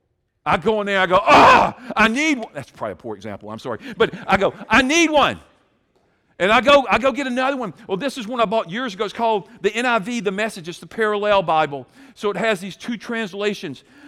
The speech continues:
The only thing I thought about as I was thinking about using this Bible for this series is I realized the print is really, really small.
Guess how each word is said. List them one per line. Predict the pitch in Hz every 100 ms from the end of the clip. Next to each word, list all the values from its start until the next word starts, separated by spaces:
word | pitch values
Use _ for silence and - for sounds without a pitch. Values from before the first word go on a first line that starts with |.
| -
The |
only | 220 262
thing | 233
I | 196
thought | - 214
about | 214 190
as | 180 175
I | 165
was | 147 - - -
thinking | 220
about | 180 147
using | 202 185
this | 190 156
Bible | 180 190 190
for | 180
this | 165
series | - 240 240 208 180
is | 170
I |
realized | 175 202 208 196 185 - 277 -
the | 170
print | - - - 240 214 - -
is | 147
really, | 127 127 185 180 139 117 -
really | 127 147 101 87
small. | - - - 101 90 98 _ _